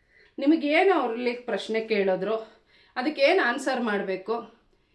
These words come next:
ಏನು ಹೇಳಬೇಕು ಅಷ್ಟನ್ನು ಮಾತಾಡಿ ಸಾಕು. ಪಾಪ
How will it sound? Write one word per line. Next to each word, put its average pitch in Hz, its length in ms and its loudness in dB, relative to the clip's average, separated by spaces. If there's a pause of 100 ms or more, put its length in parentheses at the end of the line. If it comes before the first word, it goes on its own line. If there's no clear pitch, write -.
(160)
ಏನು 339 180 2
ಹೇಳಬೇಕು 220 500 -2
ಅಷ್ಟನ್ನು 233 500 -4
ಮಾತಾಡಿ 233 480 -2
ಸಾಕು. 185 640 -8 (400)
ಪಾಪ 277 180 -2